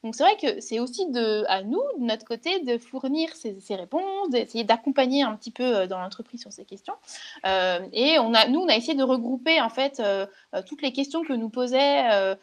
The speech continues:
nos clients R H en disant, « Ben voilà, euh, moi je veux bien, mais comment je fais, et cetera. » Donc on a listé, euh, sur les sujets de l'adoption, euh, euh, sur le sujet, euh, de la grossesse au travail, euh, sur le sujet du second parent, et cetera. Et donc on a fait tout un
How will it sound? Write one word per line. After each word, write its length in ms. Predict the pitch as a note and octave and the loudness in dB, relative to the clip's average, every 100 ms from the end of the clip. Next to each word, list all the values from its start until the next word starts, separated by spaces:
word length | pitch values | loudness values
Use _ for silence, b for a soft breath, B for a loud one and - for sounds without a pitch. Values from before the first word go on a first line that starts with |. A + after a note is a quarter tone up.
| b | b
nos 140 | G#3+ G3+ | -8 -8
clients 340 | - A3 A3+ | -8 -8 -4
R 60 | G#3+ | -2
H 420 | F#3 B3+ A#4+ - | 0 0 -2 -8
en 40 | |
disant, « 200 | G#3 F#3+ A#3+ | -12 -10 -10
Ben 60 | |
voilà, 440 | E3+ F#3+ C#4 A#3+ F#3 | -6 -2 0 -2 -4
euh, 40 | |
moi 100 | G#3+ | -8
je 120 | A#3 | -8
veux 100 | F#3 | -10
bien, 160 | F#3 A4+ C#5 | -4 -4 -2
mais 100 | B3 | -6
comment 220 | - A3 | -6 -10
je 100 | A3 | -10
fais, 140 | - A#3+ | -8 -8
et 40 | |
cetera. » 320 | A#3 - C4+ E4+ | -8 -6 -4 -4
Donc 100 | B3+ | -4
on 80 | - | -4
a 160 | G3 | -4
listé, 520 | G3+ G#3+ - G#3 C#4 A#3 | -4 -8 -6 -4 -2 -4
euh, 80 | |
sur 160 | F3 - | -6 -10
les 40 | |
sujets 200 | F#3+ G3 | -14 -14
de 40 | F#3 | -12
l'adoption, 720 | E3+ E3 - G#3+ C4+ D4 D4 | -14 -16 -14 -8 -6 -4 -2
euh, 140 | F#3+ F3+ B B B | -4 -6 B B B
euh, 240 | F3+ F3+ F#3 | -2 -2 -4
sur 220 | A3 A3+ | -4 -4
le 100 | G3+ | -4
sujet, 840 | G3 G#3 G3 G#3+ A3 A3 A3 G3 B B | -8 -10 0 2 4 6 4 2 B B
euh, 180 | F#3+ F3+ | -4 -4
de 160 | F#3 G#3 | -2 -4
la 140 | F3+ | -4
grossesse 320 | E3+ F#3+ G3+ | -6 -12 -14
au 40 | F#3+ | -14
travail, 680 | - D#3+ G3 C4+ D4+ D4+ | -8 2 8 8 8 6
euh, 80 | G#3+ | 0
sur 120 | G#3 | -2
le 60 | A3+ | -8
sujet 180 | - G#3 | -6 -8
du 120 | G3 | -8
second 240 | A3 G3 | -12 -12
parent, 180 | G3 F#3+ | -10 -8
et 80 | A3+ - | -8 -8
cetera. 280 | F#3+ B3 F4 | -4 -2 -2
Et 40 | |
donc 140 | A#3+ B3+ | -4 -6
on 100 | B3 | -6
a 80 | G3+ | -6
fait 160 | D4+ | -8
tout 100 | D#4 - | -10 -6
un 320 | A#3 G3 F#3+ | -4 -4 -10